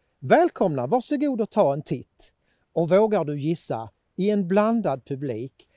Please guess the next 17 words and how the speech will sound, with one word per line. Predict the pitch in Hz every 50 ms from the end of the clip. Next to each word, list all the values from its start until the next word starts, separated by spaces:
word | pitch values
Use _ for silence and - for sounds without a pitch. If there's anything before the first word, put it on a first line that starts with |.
| _ _ _
vem | _ 135 123 - 269 233 180 147 139 139
tror | - - - - 170 151 131 127
du | 113 131 143
kommer | - - - 151 135 135
fram | 123 - - 160 120 107 120
först? | - - - 123 107 156 151 - - - - - - _ _ _ _ _ _ _ _ _ _ _
Är | - 175 160
det | 160 165
en | 165 170 165 156 151 160 156
kvinna | - - 151 165 165 170 170 147 127 151 220 240 - _ _ _ _ _ _ _ _ _ _
eller | - 180 175 160 165 160 160
är | 151 151
det | 143 151
en | - 131 139
man? | 151 131 110 170 226 262 247 - _ _ _ _ _ _ _ _ _ _
Vilken | - 160 202 - - 190
ålder | 208 233 220 165 123 117 123 123 135 147 170 180